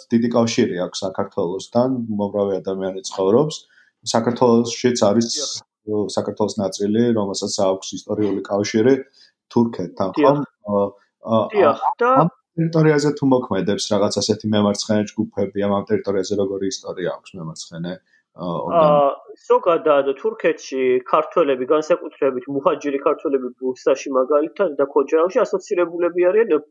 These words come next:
Speaker 2: თურქულ ფაშიზმთან და ისლამიზმთან. და, მიუხედავად იგივე გარკვეული გამონაკლისებისა, მაგალითად, კარგად ცნობილი აჰმედ მელაშვილი, თურქეთის მუშათა პარტიის საკმაოდ მნიშვნელოვანი წევრი იყო ბურსის ორგანიზაციაში, ხოლო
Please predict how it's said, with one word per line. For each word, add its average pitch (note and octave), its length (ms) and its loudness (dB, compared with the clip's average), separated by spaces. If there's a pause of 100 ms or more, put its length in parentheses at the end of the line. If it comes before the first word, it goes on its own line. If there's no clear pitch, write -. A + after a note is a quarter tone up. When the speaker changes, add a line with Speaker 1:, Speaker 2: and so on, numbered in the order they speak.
(140)
Speaker 2:
თურქულ F#3 380 -2
ფაშიზმთან E3+ 680 -2
და A#3 120 2
ისლამიზმთან. B2+ 1000 -2 (680)
და, B3 140 0 (680)
მიუხედავად E3+ 480 0
იგივე C#3+ 180 -2
გარკვეული D3+ 440 -2
გამონაკლისებისა, C#3+ 920 -2
მაგალითად, D3 400 0 (760)
კარგად F#3+ 300 4
ცნობილი D3+ 420 0
აჰმედ D3 380 0
მელაშვილი, D#3 520 2
თურქეთის E3 440 -2
მუშათა E3 380 0
პარტიის C#3+ 640 0
საკმაოდ D#3 380 0
მნიშვნელოვანი D3 600 0
წევრი C#3+ 340 0
იყო C3+ 180 -2
ბურსის C3 380 -8
ორგანიზაციაში, D3 840 0
ხოლო D3+ 280 4